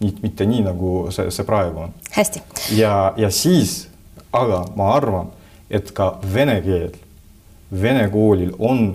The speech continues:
Speaker 1: äh, tulevik, äh, meie ühiskonnas ja meie riigis ja vene, äh, inimene, aga mitte vene inimene,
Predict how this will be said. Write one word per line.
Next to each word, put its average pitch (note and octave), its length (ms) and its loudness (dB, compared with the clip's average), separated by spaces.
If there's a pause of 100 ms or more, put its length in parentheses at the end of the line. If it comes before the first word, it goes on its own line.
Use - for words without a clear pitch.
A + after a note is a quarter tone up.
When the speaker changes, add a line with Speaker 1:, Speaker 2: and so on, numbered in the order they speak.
(160)
Speaker 1:
äh, F#2+ 280 2
tulevik, F#2+ 520 -2
äh, F2+ 480 0
meie G#2 240 2
ühiskonnas F#2 640 -4
ja F#2+ 260 2
meie G2+ 240 2
riigis F#2+ 380 0
ja G2+ 220 0 (420)
vene, A2 380 0 (260)
äh, G2 300 0 (100)
inimene, F#2+ 460 0 (400)
aga G#2 200 2
mitte A#2 300 0
vene A2 220 2
inimene, F2 480 -4